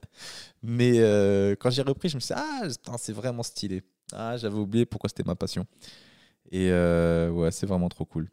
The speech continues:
Donc, ouais, que du kiff. Et, euh, pire moment, qu'est-ce que j'ai ? Euh, pas grand-chose. Bah, cette petite galère avec Facebook, là, qui me, qui me prend la tête.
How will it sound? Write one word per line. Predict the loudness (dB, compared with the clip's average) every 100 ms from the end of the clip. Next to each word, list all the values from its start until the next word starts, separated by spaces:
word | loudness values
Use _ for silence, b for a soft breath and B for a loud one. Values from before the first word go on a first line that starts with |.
| -6
Donc, | -4 2
ouais, | 4 4
que | 0
du | -4 -6
kiff. | -4 -4 -6 -14 _ _ _ _ _ _ _ _
Et, | 2 6 6
euh, | 4
pire | 0 -2 2
moment, | 4 6 6 4 2
qu'est-ce | -2 -6
que | -4
j'ai ? | -2 0 2 2 2
Euh, | 0
pas | 0
grand-chose. | 2 2 0 0
Bah, | 0
cette | 0 -4
petite | -8 -8 0
galère | 2 2
avec | 0 -4 -4
Facebook, | -4 -4 -6 -4
là, | -6
qui | -4 -4
me, | -2 -2 -2
qui | -4 -2
me | -2
prend | -2 -2
la | 0 0
tête. | -2 -4 -4